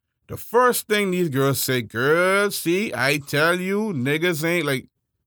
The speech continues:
yeah? Yeah? Hold on. Ain't you single?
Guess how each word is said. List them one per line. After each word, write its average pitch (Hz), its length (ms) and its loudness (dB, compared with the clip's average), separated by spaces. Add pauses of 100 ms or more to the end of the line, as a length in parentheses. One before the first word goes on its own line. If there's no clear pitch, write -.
(140)
yeah? 440 380 -2 (1800)
Yeah? 494 320 4 (880)
Hold 208 460 2
on. 90 300 -12 (1500)
Ain't 196 360 -2
you 247 120 2
single? 285 500 2